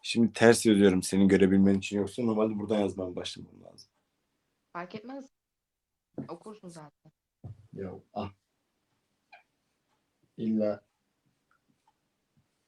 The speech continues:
Speaker 1: Ah. Tamam mı?
Speaker 2: Tamam. Hı hı. E, e,
Speaker 1: Peki.
Speaker 2: e.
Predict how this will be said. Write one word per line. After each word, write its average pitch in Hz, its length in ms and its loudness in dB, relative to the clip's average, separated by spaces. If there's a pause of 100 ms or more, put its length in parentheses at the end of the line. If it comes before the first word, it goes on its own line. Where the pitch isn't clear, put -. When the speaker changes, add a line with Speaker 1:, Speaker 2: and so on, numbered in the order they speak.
(880)
Speaker 1:
Ah. 117 220 0 (1000)
Tamam 147 320 2
mı? 113 120 -4
Speaker 2:
Tamam. 135 220 -16 (560)
Hı 190 120 -16
hı. 202 280 -18 (960)
E, - 40 -6
e, - 240 -12
Speaker 1:
Peki. 120 220 2
Speaker 2:
e. 117 100 -4